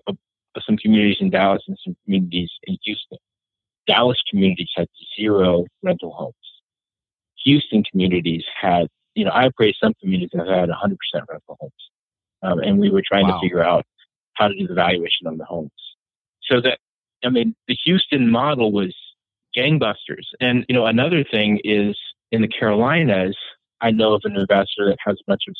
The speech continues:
Speaker 1: smaller communities that are a hundred percent rental, and they are doing, all the residents are also Section eight. Now, that would make me very nervous, but the deal is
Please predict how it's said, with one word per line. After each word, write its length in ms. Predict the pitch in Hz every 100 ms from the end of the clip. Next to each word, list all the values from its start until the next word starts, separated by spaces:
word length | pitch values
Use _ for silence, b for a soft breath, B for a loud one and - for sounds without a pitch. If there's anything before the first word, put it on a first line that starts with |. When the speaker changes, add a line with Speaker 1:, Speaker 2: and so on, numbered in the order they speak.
| -
Speaker 1:
smaller 320 | 107 113 120 -
communities 520 | 101 95 90 85 85 - _ _ _ _
that 100 | 98
are 40 | 92
a 40 |
hundred 200 | - 107
percent 260 | - - 90
rental, 500 | 98 101 - 90 87 _ _
and 360 | 110 107 104 98 - _
they 160 | 113 120
are 120 | 127 -
doing, 560 | 107 101 101 95 95 95 _ _ _ -
all 200 | 113 120
the 100 | 107
residents 500 | 107 107 104 98 -
are 120 | 87
also 260 | 90 - 92 -
Section 340 | 101 - - -
eight. 200 | 90 - _ b -
Now, 100 | 98
that 140 | 113
would 80 | 107
make 180 | 107 110
me 160 | 117
very 320 | 107 104 98 - -
nervous, 300 | 131 123 101 -
but 120 | 104 - _ _ -
the 80 | 104 _
deal 320 | 110 147 131
is 200 | 104 98